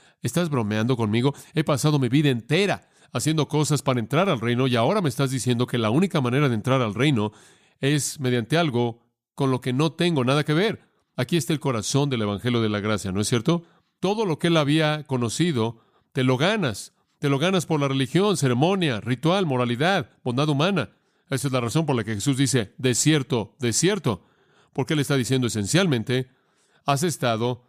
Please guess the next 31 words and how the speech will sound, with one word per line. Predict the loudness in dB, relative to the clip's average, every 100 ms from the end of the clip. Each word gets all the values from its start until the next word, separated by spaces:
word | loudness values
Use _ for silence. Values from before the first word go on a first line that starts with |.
| _ _
enredado | -2 0 0 0 0 0 0
en | -2
la | 0
mentira | -2 -4 -2 0 2 0 0
condenadora | -2 0 2 2 2
de | 0
Satanás | 0 -2 -2 0 2 2 0
de |
que | -4 -4
puedes | 0 2 2 0
ganarte | 0 0 0
tu | -2 0
salvación, | 2 0 2 2 2 0 _ -2
y | 0
te | 0
estoy | 2 0
diciendo | 2 2 2
la | 2 2
verdad, | 0 0 0 -4 -6
la | -2
verdad." | -2 0 0 0 -6 _ _ _ -4
Él | -2
está | 0 0
oyendo | 2 0
por | -2 -4
primera | -2 0
vez | 0 0
en | -4
su | -2
vida | 0 0
entera, | 0 0 0